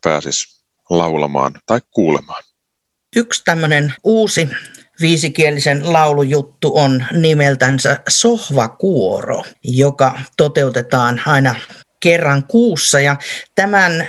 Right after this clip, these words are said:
Speaker 2: nimen oikeastaan keksi meidän tiedottaja Kansanraamattuseurassa Raija Kumpula. Hän heitti yhdessä palaverissa, että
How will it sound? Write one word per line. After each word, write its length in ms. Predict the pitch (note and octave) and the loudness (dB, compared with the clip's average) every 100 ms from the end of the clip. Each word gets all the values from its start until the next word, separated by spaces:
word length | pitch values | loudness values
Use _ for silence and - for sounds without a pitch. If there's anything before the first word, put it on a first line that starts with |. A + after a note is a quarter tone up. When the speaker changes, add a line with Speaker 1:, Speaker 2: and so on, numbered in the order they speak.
| E3 | 0
Speaker 2:
nimen 640 | G3+ B3 B3+ G3+ C#3 C3+ | 4 4 4 4 2 2
oikeastaan 1040 | D#3 C#3+ C#3 C3 B2+ - C3+ A#2+ A#2+ B2+ - _ _ _ | 0 0 2 0 0 -2 0 0 0 -6 -10 _ _ _
keksi 520 | - E3 - - C3 B2+ | -2 -2 -2 -4 -2 -2
meidän 260 | D#3 C#3+ D3 | 0 0 2
tiedottaja 720 | G#3+ C#3 C3+ - C3+ B2+ B2 - - - - | 2 2 -2 -2 0 2 0 -6 -20 -20 -4
Kansanraamattuseurassa 1120 | D3+ C#3+ C#3 C3+ C3 C3 C3+ C3+ C3 C3+ - - | -2 0 0 0 0 -2 -2 0 0 0 -4 -4
Raija 420 | D#3+ F3+ F3 D#3+ | 0 2 2 0
Kumpula. 580 | - B3+ C#3 - F2 - | 2 0 0 0 0 0
Hän 240 | F#3 D#3+ | 0 0
heitti 420 | D3+ C#3 - D#3 - | 0 -2 -4 -6 0
yhdessä 440 | C#3 C3 B2+ - | 0 2 -2 -2
palaverissa, 760 | C3 C3+ A#2+ A#2+ - D3 - - | 0 0 0 -2 -6 -6 -6 -6
että 200 | C3+ | -6